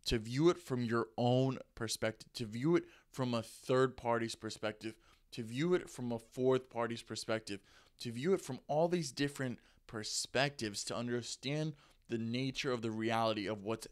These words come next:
actually happened. So you could take off your own personal filters and your own personal biases and to think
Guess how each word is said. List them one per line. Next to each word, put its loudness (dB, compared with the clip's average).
actually -4
happened. -4
So 4
you 4
could -2
take -4
off -2
your -2
own -2
personal -4
filters -2
and -4
your -4
own -2
personal -4
biases -2
and -4
to -6
think -2